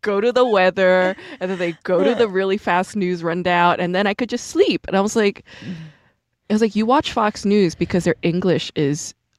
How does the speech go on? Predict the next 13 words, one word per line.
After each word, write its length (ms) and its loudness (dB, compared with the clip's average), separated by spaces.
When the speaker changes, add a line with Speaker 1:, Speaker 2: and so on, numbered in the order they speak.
Speaker 1:
a 80 -4
lot 240 -4
easier." 560 -8
And 140 0
she 80 -4
Speaker 2:
Because 20 -8
Speaker 1:
was 140 0
Speaker 2:
it's 40 -6
Speaker 1:
just 60 -12
Speaker 2:
sim-, 120 0
Speaker 1:
like, 200 0
Speaker 2:
yeah. 360 -2
Speaker 1:
"Okay." 640 -6